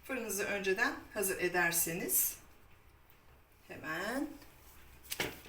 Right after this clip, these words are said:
böreğinizi pişirip afiyetle yiyebilirsiniz. Hemen diğer yufkamıza geçiyoruz. Çok da bereketli.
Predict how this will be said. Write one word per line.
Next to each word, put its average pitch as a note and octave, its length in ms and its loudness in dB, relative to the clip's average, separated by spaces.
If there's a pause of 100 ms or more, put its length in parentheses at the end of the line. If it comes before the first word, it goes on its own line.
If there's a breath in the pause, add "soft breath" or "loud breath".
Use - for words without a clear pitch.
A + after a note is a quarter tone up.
(3500)
böreğinizi D3+ 540 0
pişirip G#3+ 600 0
afiyetle A#3 840 2 (920 loud breath)
yiyebilirsiniz. C#4 1900 4 (100)
Hemen C4+ 440 -2
diğer - 180 4
yufkamıza D4+ 480 6
geçiyoruz. C#4+ 500 2
Çok G#4 200 2
da F#4+ 100 2
bereketli. C#4+ 760 6